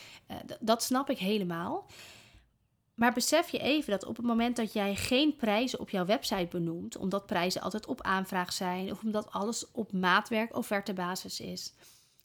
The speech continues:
dan hebben klanten nog geen idee wat ze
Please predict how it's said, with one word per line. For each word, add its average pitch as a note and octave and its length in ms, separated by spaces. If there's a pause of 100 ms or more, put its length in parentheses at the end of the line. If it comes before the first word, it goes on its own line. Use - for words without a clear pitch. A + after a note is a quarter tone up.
(100)
dan A3 200
hebben D4 340
klanten B3+ 480
nog A3+ 320
geen D#4 400
idee A3 640 (720)
wat A3 260
ze - 320